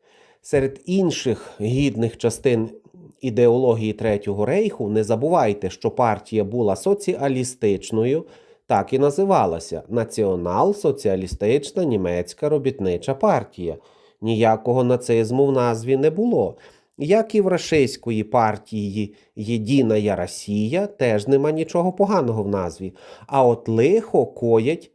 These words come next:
не гірше нацистів. Зразу скажу, що я не є прихильником нацизму, я просто є істориком, який констатує факти. Так от,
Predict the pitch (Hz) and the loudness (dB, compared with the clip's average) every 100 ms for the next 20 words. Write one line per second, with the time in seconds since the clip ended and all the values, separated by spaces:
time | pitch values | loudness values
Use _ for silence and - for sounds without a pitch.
0 | - 117 110 104 101 - 139 165 - 131 | -2 0 0 -2 -2 -2 0 -2 0 -2
1 | 87 - 98 95 117 143 127 101 - - | -2 -8 -10 -4 0 2 2 0 -6 -4
2 | 95 131 208 208 107 110 110 131 175 226 | -2 2 0 0 0 2 2 2 2 2
3 | - 110 - 117 107 95 - 95 95 90 | 2 -2 -2 0 0 -2 -4 -4 -2 -2
4 | - 247 269 180 113 - - _ 107 101 | 0 0 0 -2 -4 -12 -20 _ -4 -4
5 | - 156 226 226 160 127 104 - 143 208 | 0 4 4 2 -2 0 -2 -2 0 0
6 | 240 233 175 107 131 175 202 196 - 110 | 0 0 0 -2 -2 0 0 0 -4 -6
7 | 110 123 139 - 90 - - - _ _ | -2 0 0 -2 -4 -6 -18 -20 _ _
8 | _ 196 202 110 - | _ 0 2 0 -2